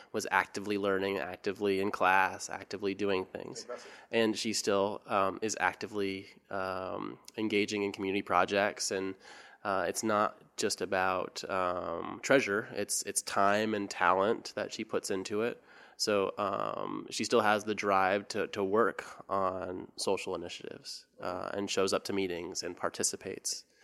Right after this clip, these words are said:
Speaker 1: Um, so it's, it's, it's not just the, the treasure bank that is valuable. Um,
Speaker 2: So if somebody, uh, like I described, you know, thinks that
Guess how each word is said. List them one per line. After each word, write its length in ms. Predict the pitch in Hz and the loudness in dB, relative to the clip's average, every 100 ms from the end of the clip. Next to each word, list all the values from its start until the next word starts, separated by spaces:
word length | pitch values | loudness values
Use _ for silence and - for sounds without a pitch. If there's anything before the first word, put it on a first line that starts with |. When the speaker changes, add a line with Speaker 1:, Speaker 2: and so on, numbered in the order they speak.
| - - - | -20 -20 -12
Speaker 1:
Um, 800 | - 95 95 50 50 50 50 73 - _ - | -6 -4 -4 -6 -6 -8 -10 -14 -20 _ -10
so 200 | - 95 | -4 -4
it's, 340 | 95 - - - | -2 -2 -2 -4
it's, 400 | 95 - - - | -8 -6 -8 -10
it's 180 | - - | -8 0
not 220 | 113 113 | 2 2
just 340 | - 107 - - | 4 4 4 2
the, 260 | 101 98 | 2 4
the 80 | 98 | 0
treasure 320 | - 104 101 | 0 0 0
bank 320 | 98 95 98 - | 0 0 0 -4
that 280 | 95 90 - - - - - | -4 -4 -10 -20 -20 -18 -4
is 200 | 101 98 | -2 0
valuable. 560 | 95 87 92 85 - - _ - | 2 2 0 -4 -10 -14 _ -16
Um, 560 | 90 95 60 - - 120 _ _ _ _ | -12 -12 -12 -12 -14 -18 _ _ _ _
Speaker 2:
So 140 | 139 | -14
if 40 | |
somebody, 840 | - 160 156 147 139 127 123 113 _ 113 | -10 -10 -6 -4 -4 -8 -10 -14 _ -10
uh, 240 | 101 101 | -6 -6
like 140 | 98 101 | -8 -10
I 100 | 95 | -12
described, 540 | 87 - 104 87 90 - | -12 -12 -12 -10 -16 -16
you 80 | 92 | -18
know, 80 | 87 | -18
thinks 240 | 104 101 - 95 | -16 -18 -16 -14
that 320 | 90 - | -12 -14